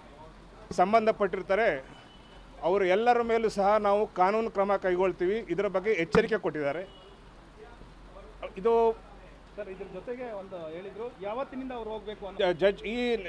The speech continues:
Speaker 1: ತೀರ್ಪಿನ ಪ್ರಕಾರ ತತ್ಕ್ಷಕ್-, ತತ್ಕ್ಷಣದಿಂದ ಈ ಏಳು ಜನ ಅಪರಾಧಿಗಳ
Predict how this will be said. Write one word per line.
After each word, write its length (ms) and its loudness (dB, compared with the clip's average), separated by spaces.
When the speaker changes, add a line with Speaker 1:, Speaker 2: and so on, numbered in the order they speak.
Speaker 1:
ತೀರ್ಪಿನ 520 -2
ಪ್ರಕಾರ 480 4
ತತ್ಕ್ಷಕ್-, 800 0
ತತ್ಕ್ಷಣದಿಂದ 800 2
ಈ 60 -2
ಏಳು 440 4
ಜನ 180 4
ಅಪರಾಧಿಗಳ 540 8